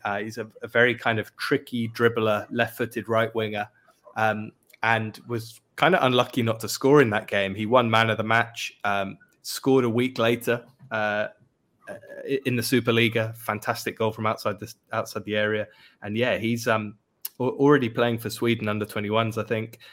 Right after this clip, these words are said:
And it, it was just, yeah, it, it was crazy. Um, F C Copenhagen put out a documentary on, on his sort of, uh, the year leading up to his, his debut. And you, you saw him playing for the under nineteens, and he just looked like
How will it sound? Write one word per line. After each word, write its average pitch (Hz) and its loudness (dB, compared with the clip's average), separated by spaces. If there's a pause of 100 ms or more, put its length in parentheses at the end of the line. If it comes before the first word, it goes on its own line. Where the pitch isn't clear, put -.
(360)
And 101 0 (360)
it, 117 2
it 117 -4
was 113 -6
just, - -4
yeah, 110 2
it, 104 -4
it - -4
was 107 -6
crazy. 107 2
Um, 101 -4 (340)
F 117 2
C - -2
Copenhagen 117 2
put 117 0
out 110 4
a 110 -6
documentary 113 -2
on, 101 -6
on 104 -4
his 101 -4
sort 104 -6
of, 98 -6
uh, 104 0 (180)
the 113 -4
year 113 4
leading 107 -4
up - -6
to 98 -2
his, 107 -4
his 107 -4
debut. 113 2 (400)
And 110 2
you, 120 -2
you 113 -4
saw 147 4
him 113 2
playing 113 2
for 113 -8
the 113 2
under 107 0
nineteens, 104 -2
and 95 -8
he 98 -6
just 104 -6
looked 107 -6
like 104 -2